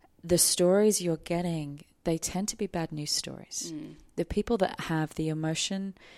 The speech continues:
Speaker 1: and the time and the intensity to document their experience on the internet tend to be those that have had a bad experience.
Speaker 2: Mm.
Speaker 1: Those that, when it all worked out well, those people, they tend not to come back and update the
Speaker 2: Mm.
Speaker 1: internet. They tend to just get on with it because it, it,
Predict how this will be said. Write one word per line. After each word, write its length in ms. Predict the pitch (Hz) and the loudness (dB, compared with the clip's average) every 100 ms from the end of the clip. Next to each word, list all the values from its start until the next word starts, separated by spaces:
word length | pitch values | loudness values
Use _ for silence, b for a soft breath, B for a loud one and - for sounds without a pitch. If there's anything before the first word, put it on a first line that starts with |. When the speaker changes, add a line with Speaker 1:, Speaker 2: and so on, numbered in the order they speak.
| B B B - | B B B -4
Speaker 1:
and 260 | 160 156 - - | -2 0 -2 -2
the 80 | |
time 380 | - - 151 156 | -4 0 0 0
and 100 | 151 | -2
the 120 | 151 | -4
intensity 720 | 147 147 - 151 - 165 165 - - | -6 -6 -8 -6 -4 -4 -4 -8 -2
to 220 | - 151 | -2 -2
document 540 | - 147 - 190 185 | -4 -4 -4 -6 -6
their 120 | 156 147 | -6 -8
experience 640 | - - 151 147 147 - | -8 -8 -8 -8 -8 -10
on 80 | 143 | -10
the 140 | 139 | -10
internet 400 | 143 - 151 160 B B B - | -12 -10 -10 -10 B B B -6
tend 220 | - 214 | -2 0
to 80 | 220 | 0
be 120 | 190 | -2
those 580 | 170 160 147 143 - - _ - | -2 -2 -2 -2 -4 -6 _ -10
that 140 | 147 - | -6 -6
have 100 | - | -4
had 180 | 147 147 | -6 -6
a 40 | |
bad 200 | 143 135 | -6 -8
experience. 600 | 135 - 127 - - 175 | -8 -8 -10 -14 -10 -6
Speaker 2:
Mm. 20 | 160 | 0
Speaker 1:
Those 220 | 160 160 | 0 0
that, 180 | 151 - B B | -2 -2 B B
when 160 | - 139 | -6 -4
it 80 | 135 | 0
all 160 | 175 | 2
worked 320 | 190 180 - 156 | 4 2 0 -6
out 160 | 147 | -6
well, 400 | 151 151 170 208 B B B B B B B B | -6 -6 -8 -10 B B B B B B B B
those 200 | 226 226 | 0 0
people, 420 | - 208 - 175 160 | 0 -2 2 4 4
they 160 | 170 | 2
tend 300 | - 175 160 | 0 -2 0
not 180 | 151 - | -2 -2
to 100 | 156 | -6
come 200 | - 143 | -4 -4
back 240 | 135 - | -6 -6
and 80 | 139 | -8
update 300 | 135 - 131 | -8 -6 -6
the 80 | 143 | -6
Speaker 2:
Mm. 40 | 139 | -6
Speaker 1:
internet. 300 | - 147 - | -4 -6 -6
They 80 | 180 | -6
tend 180 | 185 | -6
to 60 | - | -6
just 200 | - - | -4 -4
get 120 | 156 | -4
on 100 | 151 | -6
with 120 | 151 - | -6 -8
it 60 | |
because 240 | - - 147 | -10 -10 -10
it, 140 | - - | -10 -10
it, 140 | 160 | -12